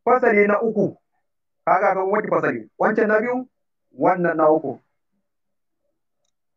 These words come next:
To a bude shafi ɗari da sittin da ɗaya, inda zai kawo wannan magana a fili. Da kuma wannan hadisin.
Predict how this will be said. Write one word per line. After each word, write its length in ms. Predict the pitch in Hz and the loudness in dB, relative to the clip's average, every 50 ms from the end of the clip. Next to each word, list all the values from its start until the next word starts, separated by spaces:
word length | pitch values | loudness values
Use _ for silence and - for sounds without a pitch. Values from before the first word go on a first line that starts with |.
| _ _ _ _ _ _ | _ _ _ _ _ _
To 80 | 170 170 | 2 4
a 140 | 170 170 170 | 4 4 2
bude 300 | 175 233 247 247 214 202 | 0 -4 0 2 2 2
shafi 460 | 208 220 220 220 220 220 214 196 190 | 2 2 2 2 2 0 -2 -6 -4
ɗari 140 | 175 175 180 208 | -2 -2 0 0
da 100 | 214 185 | 0 0
sittin 300 | 180 170 - 180 185 185 | -2 -2 -2 -2 -2 0
da 120 | 180 - - | -2 0 2
ɗaya, 360 | 151 147 143 143 139 127 - _ _ _ _ _ _ _ _ _ _ _ _ | 2 2 2 2 0 -2 -6 _ _ _ _ _ _ _ _ _ _ _ _
inda 340 | 180 208 208 180 175 170 170 | -8 -6 -2 0 0 0 2
zai 180 | 196 190 185 | 0 0 0
kawo 280 | - 196 190 185 185 185 | 0 0 0 2 2 2
wannan 240 | 180 175 170 180 180 | 2 0 0 0 0
magana 320 | 180 175 160 165 165 170 - | 0 0 0 0 -2 -2 -2
a 140 | 139 147 143 | -4 -6 -6
fili. 500 | 143 180 175 180 180 180 180 175 156 - _ _ _ _ _ _ _ _ _ _ _ _ _ _ _ _ _ _ _ _ _ _ | -4 -4 -2 -2 -2 -2 -2 -4 -6 -8 _ _ _ _ _ _ _ _ _ _ _ _ _ _ _ _ _ _ _ _ _ _
Da 140 | 127 - 156 | -2 -2 -2
kuma 120 | 165 175 175 | 0 0 0
wannan 220 | 175 180 165 147 | 0 0 0 -2
hadisin. 420 | 135 127 123 135 135 127 120 113 | -2 -4 -4 -6 -10 -10 -12 -16